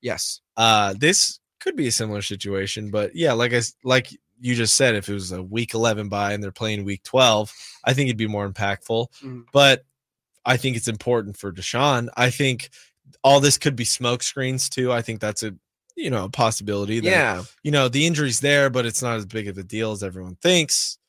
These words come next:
Speaker 2: or it's worse than everyone thinks.
Speaker 1: It's very possible. And, uh, look, if it's Deshaun, if it's P J, if it's D T R, which it probably isn't, um, but if it's any one of those guys, I, I just, this Niners defense is gonna have their way with them if they can get in the backfield. And it's like every week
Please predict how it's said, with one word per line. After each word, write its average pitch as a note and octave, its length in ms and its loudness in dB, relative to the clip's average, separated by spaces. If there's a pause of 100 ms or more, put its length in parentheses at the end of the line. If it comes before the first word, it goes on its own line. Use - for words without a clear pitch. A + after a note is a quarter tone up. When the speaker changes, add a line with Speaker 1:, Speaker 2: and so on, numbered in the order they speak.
(340)
Speaker 2:
or C#3 200 2
it's - 120 -4
worse C#3+ 280 0
than G#2 120 -14
everyone E2 300 -14
thinks. - 480 -16 (500)
Speaker 1:
It's F3 140 -2
very A3+ 240 6
possible. F#3 520 4
And, B2 200 -4
uh, G#2 180 -4
look, C3+ 240 0
if B2+ 100 -10
it's B2+ 120 -4
Deshaun, F3+ 480 6
if C#3 80 -2
it's C3+ 100 -4
P F3 240 -6
J, D3+ 380 4
if C3+ 60 0
it's D3 260 -2
D F#3+ 180 0
T D#3 220 0
R, C3+ 120 4
which A2+ 140 -4
it A#2 80 -12 (180)
probably A2+ 300 -2
isn't, G2 300 -8 (360)
um, C3+ 440 2 (280)
but E3+ 80 0
if F3+ 60 0
it's F3+ 80 0
any A#3+ 140 4
one G3+ 160 6
of F3+ 60 2
those D3+ 140 0
guys, D3 420 4
I, D#3+ 220 2
I E3 180 0
just, D3+ 380 -4
this D#3+ 200 -2
Niners F3+ 480 2
defense C3 420 -4
is A2+ 80 -6
gonna B2 180 -4
have B2+ 260 0
their A#2 160 -2
way B2+ 180 0
with C3 140 -2
them C3 140 -4
if A#2+ 80 -4
they B2+ 100 -4
can A#2+ 80 -12
get A#2+ 140 -4
in F#2+ 40 -14
the A2+ 60 -8
backfield. F#2+ 480 -8
And F#2+ 40 -10
it's C3+ 100 -4
like E3 120 2
every G3 220 4
week G3 260 0